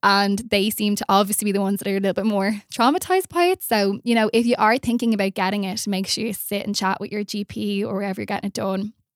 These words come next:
and ask about the process and if these painkillers, like, for me, I think I'd actually need to be sedated. <laughs> Like, you know, I'd be like, if I ever get knocked out, I'd be like, "Right, put in the copper coil <laughs> while I'm asleep." I don't think I'd be able for it now. So fair play to you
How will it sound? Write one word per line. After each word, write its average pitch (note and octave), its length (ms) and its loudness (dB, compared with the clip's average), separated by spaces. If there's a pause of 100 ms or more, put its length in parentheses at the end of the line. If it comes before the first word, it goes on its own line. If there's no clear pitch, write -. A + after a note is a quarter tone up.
(400)
and - 120 -10
ask G3+ 260 -2
about G#3 120 -2
the - 100 -16
process C4+ 520 -2
and G3+ 360 -4 (720)
if A3+ 200 -2
these G#3 180 -6
painkillers, C4+ 840 2
like, A3+ 100 0
for - 140 -4
me, G#3+ 200 2
I A#3+ 100 0
think G#3 140 2
I'd F#3 80 -6
actually F#3+ 280 -2
need F#3+ 80 -2
to - 40 -12
be F#3+ 100 -6
sedated. G3 600 -2
<laughs> G#3 60 0
Like, A3 460 -2
you B3+ 180 6
know, A#3 140 4
I'd A#3+ 180 0
be A#3 60 -2
like, F#3+ 340 -4 (400)
if A#3+ 100 0
I A#3 100 8
ever A#3 240 6
get C4 140 4
knocked A3+ 280 4
out, G#3 160 6
I'd G#3 140 4
be G#3 60 0
like, G3 140 0
"Right, G3+ 120 2
put C#4 120 8
in D#4+ 80 8
the E4 60 4
copper C4+ 240 6
coil A3 200 8
<laughs> C4+ 360 -2
while - 120 2
I'm A#3+ 160 0
asleep." C4+ 460 0 (600)
I G3+ 160 2
don't G#3 120 2
think A3 140 4
I'd F#3 160 2
be F3+ 60 2
able F3 180 2
for G3 140 -2
it B2+ 100 0
now. C#3+ 140 0
So F#3 180 -4
fair F#3 220 -2
play F#3+ 220 -2
to - 100 -6
you F#3 100 -4